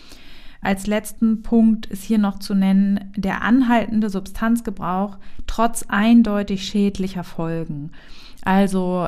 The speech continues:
es haben schon viele Freunde mir das gesagt, dass sie das nicht ertragen oder eine Partnerschaft ist in die Brüche gegangen,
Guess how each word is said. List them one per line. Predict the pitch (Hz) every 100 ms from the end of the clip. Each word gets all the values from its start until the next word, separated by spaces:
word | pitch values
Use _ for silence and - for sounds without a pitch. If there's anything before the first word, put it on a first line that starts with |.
| -
es | 185 220
haben | 214
schon | 208 190
viele | 202 175
Freunde | - 226 240 233
mir | 208 208
das | 196 196
gesagt, | 190 190 190
dass | -
sie |
das | 175 175
nicht | 170
ertragen | - - 226 220 226 220 220 214 214
oder | 190 190 175 165 151
eine | 180
Partnerschaft | 185 226 214 202 - 202 -
ist | 175
in | 202
die | 196
Brüche | 208 196 196
gegangen, | 185 185 180 180 180